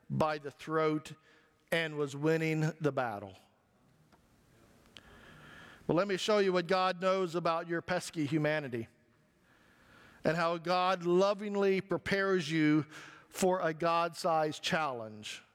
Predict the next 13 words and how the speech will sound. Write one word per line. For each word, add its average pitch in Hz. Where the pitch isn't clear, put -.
ahead. -
Are -
you -
ready? 131
This 208
is 196
what 208
God 170
knows 143
about 147
your 143
pesky 135
humanity. 120